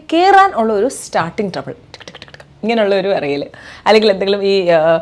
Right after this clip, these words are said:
ആ, പെന്നിനെ പിടിക്കുക, അല്ലെങ്കിൽ കർച്ചീഫിനെ പിടിക്കുക, അല്ലെങ്കിൽ "യ്യോ, യ്യോ, യ്യോ, യ്യോ, ഇപ്പം എൻ്റെ പേര് വിളിക്കുമോ, പേര് വിളിക്കുമോ?" എന്നുള്ളൊരു ഫീലിംഗ് അല്ലേ? അങ്ങനെ പല, പല, പല തരത്തിലുള്ള വെപ്രാളമുണ്ട്. ഇന്നിപ്പം ഞാൻ പറയാൻ പോകുന്നത് കുറച്ച് സെൽഫ് ഹെൽപ്പ് മെത്തേഡ്സ് ആണ് ഫിഡ്ജറ്റിംഗ് അല്ലെങ്കിൽ വെപ്രാളത്തെ മാറ്റാൻ.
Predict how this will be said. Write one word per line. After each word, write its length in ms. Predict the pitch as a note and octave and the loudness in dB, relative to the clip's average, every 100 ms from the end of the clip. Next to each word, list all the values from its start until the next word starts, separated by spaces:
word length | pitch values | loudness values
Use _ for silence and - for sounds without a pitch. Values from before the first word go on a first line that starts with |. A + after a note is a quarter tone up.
| A#3+ - | -4 -16
ആ, 380 | - D#3+ D#3 D3+ D#3+ | -8 -2 0 0 2
പെന്നിനെ 320 | F#3 F#3+ G3+ | 2 2 -2
പിടിക്കുക, 500 | G3 D#3 D#3 D3 C#3+ - - - | -4 -6 -6 -6 -6 -10 -12 -4
അല്ലെങ്കിൽ 260 | E3+ F3 F3 | -2 -2 -2
കർച്ചീഫിനെ 420 | F#3 E3+ G#3 G#3 | -2 -2 -4 -4
പിടിക്കുക, 460 | F#3+ F3 - D3+ C#3+ _ - _ | -6 -8 -12 -16 -16 _ -20 _
അല്ലെങ്കിൽ 240 | D#3 E3 D#3 | -10 -8 -6
"യ്യോ, 140 | D#3+ | -8
യ്യോ, 100 | E3 | -8
യ്യോ, 120 | D#3+ | -8
യ്യോ, 160 | E3 E3 | -8 -10
ഇപ്പം 180 | C#3+ E3+ | -8 -10
എൻ്റെ 140 | D#3 | -8
പേര് 160 | D#3+ D#3+ | -10 -10
വിളിക്കുമോ, 260 | E3 F3 D#3+ | -10 -10 -8
പേര് 140 | F3 | -6
വിളിക്കുമോ?" 240 | F#3+ F3 G3 | -6 -6 -4
എന്നുള്ളൊരു 280 | F3 E3+ | -2 -4
ഫീലിംഗ് 360 | E3+ F3 E3+ G3 | -6 -4 -4 0
അല്ലേ? 160 | B3+ - | 0 0
അങ്ങനെ 240 | A3+ G#4 - | 0 -2 2
പല, 160 | D#4+ | 2
പല, 160 | F4+ G4 | 4 4
പല 180 | F#4+ F#4+ | 4 4
തരത്തിലുള്ള 520 | F4 C4 C#4 E4+ C4+ | 6 4 6 6 6
വെപ്രാളമുണ്ട്. 680 | A#3 - - G3 G3 C#3+ B2+ - D4 - | 4 0 2 2 2 0 -8 -12 -18 -4
ഇന്നിപ്പം 320 | B3+ E4+ G4+ | 0 2 0
ഞാൻ 140 | F#4+ F#4+ | 0 2
പറയാൻ 260 | E4 C4+ C#4+ | 2 2 2
പോകുന്നത് 280 | B3 F#3+ A#3+ | 0 0 0
കുറച്ച് 280 | G#3 G3 | -2 -2
സെൽഫ് 520 | C#4 - A3 A3+ C#4+ - | -8 -2 0 0 -6 -6
ഹെൽപ്പ് 320 | F#3 G3 - | -6 -6 -8
മെത്തേഡ്സ് 480 | D#3+ - D3+ E3+ - | -10 -6 -4 -4 -8
ആണ് 180 | C3+ F3 - - | -12 -12 -14 -14
ഫിഡ്ജറ്റിംഗ് 500 | - D#4+ C#4 C#4 G#3 - | 0 2 2 0 -2 -6
അല്ലെങ്കിൽ 340 | E3 E3 G#3+ A4 - - | -8 -4 -4 -4 -10 0
വെപ്രാളത്തെ 680 | G#3+ C#4 C#4+ G3 C#3+ A#3+ - | 2 4 4 4 2 -4 -6
മാറ്റാൻ. 240 | G3 - | -8 -8